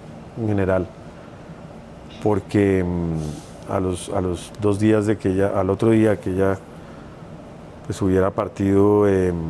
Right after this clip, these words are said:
él me contó que se había soñado que ella le daba, le aparecía en los sueños y le daba un beso en la frente. Y, y que, la, que eso le había dado mucha paz. Y bueno, un tiempo después escribí esta canción y, y es una canción muy especial, muy personal.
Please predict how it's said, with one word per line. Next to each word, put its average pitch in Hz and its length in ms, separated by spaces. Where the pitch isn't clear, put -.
él 104 120
me 104 100
contó 98 380
que - 80
se 110 120
había 92 100
soñado 101 340
que 110 100
ella 107 100
le 104 80
daba, 92 280
le 98 80
aparecía 92 440
en 98 60
los 107 100
sueños 101 260
y - 20
le 101 80
daba 87 120
un 95 80
beso 104 200
en 104 40
la 95 80
frente. 98 320
Y, 98 280
y 95 40
que, 104 80
la, 98 160
que 98 140
eso 107 120
le 113 60
había 101 140
dado 98 140
mucha 101 240
paz. 98 340
Y 107 80
bueno, 95 220
un 101 80
tiempo 104 320
después 98 280
escribí 95 400
esta 90 200
canción 98 400
y, 107 40
y 87 920
es 87 100
una 107 100
canción 92 240
muy 104 100
especial, 92 360
muy 92 300
personal. 90 480